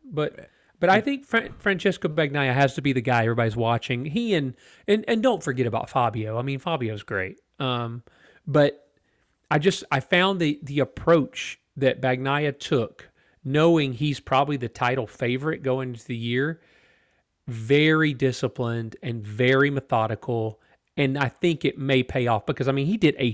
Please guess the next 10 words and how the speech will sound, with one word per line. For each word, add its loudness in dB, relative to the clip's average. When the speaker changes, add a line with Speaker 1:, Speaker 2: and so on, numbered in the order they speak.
Speaker 1:
ton -2
of 0
laps, 0
Speaker 2:
Yeah. -2
Speaker 1:
like 0
ninety 2
laps 0
in 0
a 0
day. 4